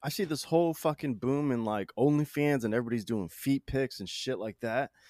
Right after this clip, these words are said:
It just seems like the era for feet. So if I had to pick something, I think it would be some feet fetishes out there. Oh, and fucking some, like, B D S M.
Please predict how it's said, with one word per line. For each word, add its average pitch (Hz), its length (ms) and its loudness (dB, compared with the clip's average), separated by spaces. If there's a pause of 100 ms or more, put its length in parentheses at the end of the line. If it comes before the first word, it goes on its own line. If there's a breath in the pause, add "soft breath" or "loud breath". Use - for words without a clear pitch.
(320 soft breath)
It - 40 -10
just 175 240 -4
seems 202 240 0
like 151 160 2
the - 120 -2 (100)
era 151 260 2
for - 140 -10
feet. 135 420 -2 (500)
So 127 280 2
if 120 100 -2
I 165 60 0
had 185 60 -2
to 175 40 -8
pick 170 240 -4
something, 156 400 -2
I 120 80 2
think 143 220 -4
it 135 40 0
would 117 140 -2
be 117 140 -2
some 104 180 -6
feet 127 380 -2
fetishes 78 640 -6
out 69 200 -14
there. 73 280 -12 (540 soft breath)
Oh, 151 440 8
and 135 140 -4
fucking 143 320 -2
some, 117 200 -2
like, 110 180 -2 (140)
B 180 180 -2
D 165 300 -4
S 131 280 -4
M. 104 300 -8